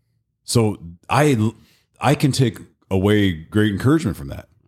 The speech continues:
'cause look at the way he fell. Look at even how he lived with the consequences.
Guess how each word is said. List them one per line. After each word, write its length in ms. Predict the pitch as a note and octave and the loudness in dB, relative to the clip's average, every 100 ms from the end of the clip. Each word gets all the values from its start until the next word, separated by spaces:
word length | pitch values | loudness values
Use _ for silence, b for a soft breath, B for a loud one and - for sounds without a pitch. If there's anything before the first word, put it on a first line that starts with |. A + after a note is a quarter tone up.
| _ | _
'cause 160 | F2 | 0
look 140 | G2+ - | 0 0
at 120 | G2 | -2
the 80 | G2 | 0
way 180 | G#2 G2+ | 2 2
he 140 | G#2 | 0
fell. 540 | - A#2 C3+ F2+ - _ _ _ _ _ - | 0 -4 -4 -8 -14 _ _ _ _ _ -12
Look 160 | E2 | -4
at 140 | G2 - | -4 0
even 240 | G#2 A2 | 2 2
how 140 | A2 | 2
he 80 | G#2+ | 2
lived 240 | G2 G2+ F#2 | 2 0 0
with 100 | E2+ | -2
the 60 | |
consequences. 920 | - C3+ D3+ - - - - - - | -2 -2 -2 -6 -8 -10 -12 -14 -16